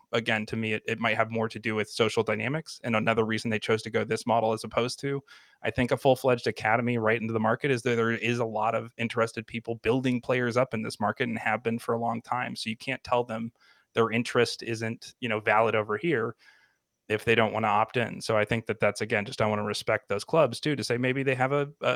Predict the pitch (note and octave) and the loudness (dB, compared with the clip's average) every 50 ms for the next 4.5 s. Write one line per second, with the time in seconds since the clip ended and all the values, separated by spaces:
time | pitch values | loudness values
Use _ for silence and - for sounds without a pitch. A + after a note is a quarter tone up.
0 | - - D3 C3+ B2 B2+ B2+ - C#3+ C3 B2+ - C#3 B2 B2+ - - B2 A#2+ B2 | 0 0 0 2 2 2 2 2 0 -2 0 0 0 0 -2 -2 -2 -2 0 0
1 | C3 B2+ - - B2+ B2 - - - - - - _ _ _ C#3+ C3 A#2 B2 C3 | 0 -2 -2 -4 -4 -4 -6 -8 -10 -12 -14 -18 _ _ _ -8 -4 -2 0 2
2 | A2 A2 A#2 A2+ A2+ A#2 - - - A#2+ A2+ - - B2 B2 A#2+ C3 C3 B2+ C3 | 2 2 0 0 -2 -4 -4 -2 0 0 0 2 2 0 2 4 4 4 4 4
3 | B2 B2 C3 D3 C#3 A#2+ A2+ A2+ A2 A2+ A#2 A#2 - - C#3 C#3 D3 C#3 C#3 C#3+ | 4 4 4 4 2 2 0 0 0 0 0 0 0 -2 -2 0 2 2 0 0
4 | - - D#3+ E3+ F3 D#3 B2+ A2+ A2 | -2 -2 -2 -2 -2 -2 -2 -2 -2